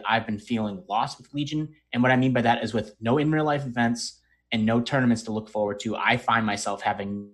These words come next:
no ends to a means, right? Um, of course, there's online tournaments. I get that. But for me, it's the physical aspect of going to a tournament,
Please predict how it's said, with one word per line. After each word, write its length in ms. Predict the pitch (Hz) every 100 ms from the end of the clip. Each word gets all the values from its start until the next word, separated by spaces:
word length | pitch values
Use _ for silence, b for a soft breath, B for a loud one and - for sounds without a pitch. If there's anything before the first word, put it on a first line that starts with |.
| -
no 440 | 104 107 107 107 117
ends 280 | 110 104 -
to 180 | 110
a 60 | 98
means, 440 | 95 92 - - -
right? 260 | 98 101 - B B B B B -
Um, 440 | 110 107 98 101 -
of 120 | -
course, 180 | 139 123
there's 140 | 120
online 500 | - 123 135 123 120
tournaments. 400 | 117 123 113 110
I 120 | - 107
get 200 | 101 -
that. 240 | - - B B -
But 160 | 117 -
for 80 |
me, 260 | 123 139 143
it's 140 | 123
the 80 | -
physical 360 | - 156 180 175
aspect 460 | 117 123 - 113
of 100 | 98
going 220 | - 123 127
to 120 | 120
a 40 |
tournament, 380 | 110 - 147 151